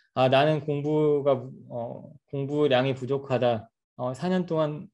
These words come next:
전기전자 아는 게 없다. 더 많은 지식을, 어, 공부하기 위해서 대학원에 가겠다." 이렇게 생각하면 좀 안 되는 것 같아요. 제 경험상 지식 습-, 지식, 지식을 습득하는 게,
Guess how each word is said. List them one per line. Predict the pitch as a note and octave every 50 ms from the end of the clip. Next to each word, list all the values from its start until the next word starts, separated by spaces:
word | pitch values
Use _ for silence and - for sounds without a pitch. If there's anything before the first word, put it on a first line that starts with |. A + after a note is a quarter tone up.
| _ _ _
전기전자 | - C3 B2+ C#3+ C#3+ D3 C#3+ C3+ C#3+ C3+ A2+
아는 | A2 A2+ B2+ C3
게 | B2+ C3+
없다. | A2+ G2+ - - - A2+ G#2+ A2+ - _ _ _ _ _ _
더 | - D#3 D3+
많은 | C#3+ B2+ B2+ C#3+ D3+ C#3+
지식을, | C3 C#3+ C3+ B2 - D3 C3+ C#3+ C3+ C3 B2+ B2 C3 C3+ B2 _ _ _ _ _ _ _ _ _ _
어, | A#2+ A2+ A2+ - - - - _ _ _ _ _ _
공부하기 | - C#3+ C#3+ C#3 D#3 D#3 D#3+ D#3 D3 C#3 B2+
위해서 | B2+ C3 B2+ B2 B2 D3+ D3
대학원에 | C3+ C3 C3 B2+ B2+ C3+ C3+ C3 B2
가겠다." | A#2+ A2 G#2+ A2 G#2+ - A2+ G#2 - - - - _ _
이렇게 | - B2 C3 E3+ G#3 G#3 G#3 G3
생각하면 | F3 G3 F#3+ F#3 F3 - E3 D3+ D3
좀 | D#3+ C#3+
안 | G2 F#2+ G2+ A2+
되는 | B2 C3 B2 B2 G#2
것 | F#2
같아요. | F#2 F2 _ _ _ _ _ _ _
제 | _ - B2
경험상 | A2+ A#2 A#2 A#2+ B2 A#2+ A#2+ - D3+ A#2
지식 | G#2 - C#3 C3+ F3 E3+
습-, | - - E3+ _ _ _
지식, | - - D3 C#3 D#3+ F3+ F3 F3 - - - _ _ _ _
지식을 | - D3+ D3+ D#3+ F3+ F3 F3 D#3+
습득하는 | - - _ - G#3+ G3+ - F#3+ F#3 E3+ D#3+ C3
게, | C3+ D#3 G#3 G#3+ -